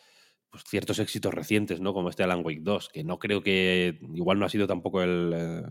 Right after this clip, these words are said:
yo qué sé, un G T A cinco, pero no creo que haya tenido que ir mal, ¿eh?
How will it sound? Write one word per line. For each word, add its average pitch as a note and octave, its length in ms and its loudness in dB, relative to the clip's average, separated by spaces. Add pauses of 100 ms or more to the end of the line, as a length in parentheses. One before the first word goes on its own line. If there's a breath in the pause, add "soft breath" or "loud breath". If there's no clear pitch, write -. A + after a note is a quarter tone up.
(220)
yo E2+ 120 -10
qué E2 40 -8
sé, - 80 -8
un F2+ 80 -6
G G#2 140 -2
T G2+ 80 0
A F2 60 2
cinco, G#2+ 400 2
pero F2 380 2 (360 soft breath)
no A2 160 4
creo C3 160 8
que F#2 180 2
haya F#2 240 2
tenido F2+ 220 2
que F2 60 2
ir E2 100 0
mal, G2 240 6
¿eh? C3+ 120 0